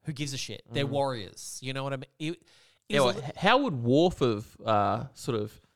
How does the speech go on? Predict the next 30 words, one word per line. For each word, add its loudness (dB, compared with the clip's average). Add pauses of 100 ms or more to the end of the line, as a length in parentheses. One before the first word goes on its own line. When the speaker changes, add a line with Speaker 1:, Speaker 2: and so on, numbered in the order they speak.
(800)
Speaker 2:
reacted 0
to -4
this -8
general -8
guy? -8
He 2
would 4
have -2
said 2
he 2
was -6
without -2
honor, -6
for -8
Speaker 1:
Yeah, 4
Speaker 2:
sure. -6
Speaker 1:
yeah. -2
So -2
it's -8
like -2
a -10
Klingon -6
killing -6
three -6
Klingons -8
isn't -6 (180)
really -4
a -4
big -10
deal, -4